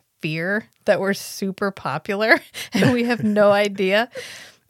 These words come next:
Speaker 1: And I know that doesn't
Speaker 2: And
Speaker 1: sound
Speaker 2: we
Speaker 1: like
Speaker 2: just
Speaker 1: a
Speaker 2: don't
Speaker 1: fear,
Speaker 2: have
Speaker 1: but it's
Speaker 2: enough
Speaker 1: a fear.
Speaker 2: data.
Speaker 1: And I just don't have enough data to know that. <laughs> I don't know how to phrase that. We're just gonna leave that right there. So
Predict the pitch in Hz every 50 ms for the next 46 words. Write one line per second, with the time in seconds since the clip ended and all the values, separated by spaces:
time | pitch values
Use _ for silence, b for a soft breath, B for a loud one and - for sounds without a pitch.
0 | _ - - 208 202 196 196 - - - 202 208 196 196 196 190 185 175 190 185
1 | 185 175 156 147 160 175 170 170 - - 165 160 151 127 120 - - 131 120 113
2 | 107 104 101 101 - 160 - 95 95 143 135 143 147 - 180 185 180 185 185 -
3 | - 196 185 180 196 180 180 180 165 - - 175 170 165 165 156 - - 160 151
4 | 156 156 156 151 127 113 - - - - - 233 - _ 269 - 240 233 - _
5 | 240 - 202 - - - - - - - - - 170 - - - 180 208 226 -
6 | 226 240 233 - 170 151 139 151 175 139 165 220 226 - - 381 381 381 359 381
7 | 359 - - 330 320 294 233 190 B B B B B B B - - - 311 330
8 | 330 330 320 320 320 311 302 294 262 240